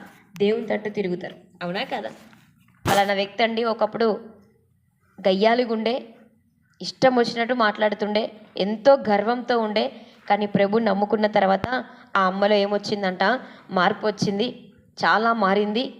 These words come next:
అని చెప్పుకుంటారా, చెప్పుకోరా? ఆమె ప్రార్థనా పర్రాలు, ఒకప్పుడు భర్తని పట్టించుకునేది కాదు, విలువిచ్చేది కాదు, భర్తదో దారి, ఆమెదో దారి, కానీ ఇప్పుడు అట్లా లేదండి. ప్రభు నమ్ముకుంది, మందిరానికి వెళ్తుంది, వాక్యం వింటుంది,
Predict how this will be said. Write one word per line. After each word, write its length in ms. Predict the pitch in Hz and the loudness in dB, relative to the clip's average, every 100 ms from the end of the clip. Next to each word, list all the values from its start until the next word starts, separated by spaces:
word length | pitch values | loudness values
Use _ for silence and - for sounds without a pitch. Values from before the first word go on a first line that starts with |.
| - - _ _ _ _ - | -20 -20 _ _ _ _ -4
అని 140 | 220 247 | 0 0
చెప్పుకుంటారా, 420 | 247 277 262 294 | 0 -2 0 0
చెప్పుకోరా? 380 | 285 214 214 185 165 - - | 0 -2 -4 -4 -6 -10 -4
ఆమె 160 | 202 214 | -2 0
ప్రార్థనా 460 | 202 190 190 220 | 2 0 0 0
పర్రాలు, 520 | 214 202 202 196 240 240 - - _ _ - | 2 2 2 0 -2 -6 -16 -20 _ _ -2
ఒకప్పుడు 320 | 208 202 233 | 0 2 2
భర్తని 380 | 208 202 247 240 | 2 2 0 0
పట్టించుకునేది 600 | 226 233 220 226 220 208 | 0 -2 -8 -6 -2 0
కాదు, 200 | 208 233 | 2 2
విలువిచ్చేది 640 | 214 214 226 220 233 214 | 0 0 -2 -2 -2 0
కాదు, 320 | 208 202 247 - - - _ _ | 0 0 -2 -6 -20 -20 _ _
భర్తదో 420 | 175 202 202 233 226 | 0 2 2 0 2
దారి, 320 | 220 208 247 | 4 2 2
ఆమెదో 380 | 202 214 226 220 | 0 2 4 4
దారి, 320 | 208 202 254 - - _ - | 4 0 -6 -12 -20 _ 0
కానీ 160 | 208 | 0
ఇప్పుడు 200 | 220 214 | 0 2
అట్లా 200 | 208 202 | 2 2
లేదండి. 480 | 196 196 208 220 214 | 0 2 0 0 -2
ప్రభు 320 | 240 202 196 | 0 0 2
నమ్ముకుంది, 560 | 208 196 202 208 202 220 | 2 0 -2 -2 0 0
మందిరానికి 540 | 208 185 196 202 208 | 0 0 2 0 0
వెళ్తుంది, 380 | 196 190 190 202 | -2 -2 -4 -2
వాక్యం 420 | 208 185 190 208 | 0 0 0 -2
వింటుంది, 720 | 196 190 190 185 226 - - | 0 -2 -2 0 -2 -4 -20